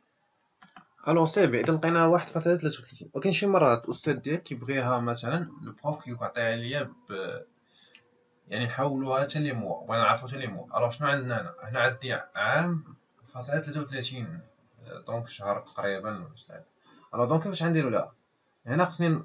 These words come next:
نحول، هنا غندير عام، سيتي غندي عام، كلاك، الو هذا اني، وعندي صفر فاصلة ثلاثة وثلاثين.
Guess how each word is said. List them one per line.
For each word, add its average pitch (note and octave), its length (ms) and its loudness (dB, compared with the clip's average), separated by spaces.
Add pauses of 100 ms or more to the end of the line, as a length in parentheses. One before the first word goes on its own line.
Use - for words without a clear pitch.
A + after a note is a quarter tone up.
(120)
نحول، C3 560 2 (800)
هنا A#2 260 4
غندير A2 240 4
عام، A2+ 420 4 (380)
سيتي A2+ 240 -4
غندي F#2+ 320 0
عام، D3+ 320 4 (160)
كلاك، B2 340 0 (260)
الو F#2+ 180 -8
هذا F#2+ 260 -10 (320)
اني، A#2+ 400 -4
وعندي A#2+ 280 -2
صفر E3+ 360 -2
فاصلة B2+ 380 -2
ثلاثة B2 400 -6
وثلاثين. G#2+ 800 -6